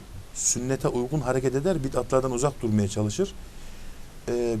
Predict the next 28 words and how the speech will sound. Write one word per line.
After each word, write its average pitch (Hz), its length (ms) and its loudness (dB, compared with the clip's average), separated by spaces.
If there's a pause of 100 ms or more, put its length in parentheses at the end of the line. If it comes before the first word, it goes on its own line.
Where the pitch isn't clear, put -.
peygamber 175 480 8
dostu 156 280 8
onun 151 180 6
dostu, 160 340 6
düşman 160 320 6
düşmanıydı. 107 480 2 (1120)
Bunun 170 400 6 (380)
kendisine 143 600 4 (380)
sağladığı 131 680 6
bir 120 280 2 (540)
lütuf, 113 280 2 (140)
Allah'ın 127 420 4
verdiği 123 360 4
bir 120 220 4 (120)
ikram 135 380 2
olsa 120 220 2
gerek 123 340 0
ki, 160 180 -4 (840)
e, 110 380 6 (100)
örneklerini 139 520 4
söylemeyeceğim, 156 720 4 (100)
vakit 123 240 -2
olsa 135 240 6
da 113 100 2
söylemeyecektim 107 840 4
ama 123 300 4
şahit 127 400 4
olduğum, 110 340 4